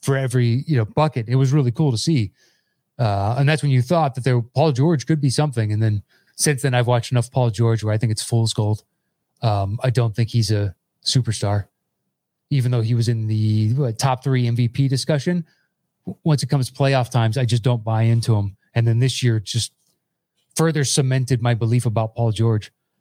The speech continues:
Uh, but I've had that for a while. Um, I'm not gonna slag off on the guy. Everybody is today. <laughs> He, he was getting dragged through the coals last night,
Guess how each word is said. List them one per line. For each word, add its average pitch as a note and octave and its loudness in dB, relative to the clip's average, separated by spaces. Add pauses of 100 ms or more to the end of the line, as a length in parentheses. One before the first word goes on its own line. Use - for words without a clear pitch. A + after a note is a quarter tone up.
(220)
Uh, C3 -2 (200)
but C#3 0
I've C#3+ 0
had C#3 2
that B2 0 (120)
for A#2+ 0
a G2+ -2
while. G#2 0 (580)
Um, F#2+ -2 (1600)
I'm B2+ 2
not A2 2
gonna G2+ -2 (320)
slag A2+ 2
off G#2+ 0
on G2+ -2
the G2+ -2
guy. G2 -2
Everybody G#2+ 2
is G#2 2
today. G#2 0 (140)
<laughs> - -6
He, A#2 2 (280)
he D3 0
was D3 0
getting G#2+ -4 (260)
dragged B2 0
through - -2
the G#2 -6
coals G#2 -2
last G2+ -4
night, G#2 0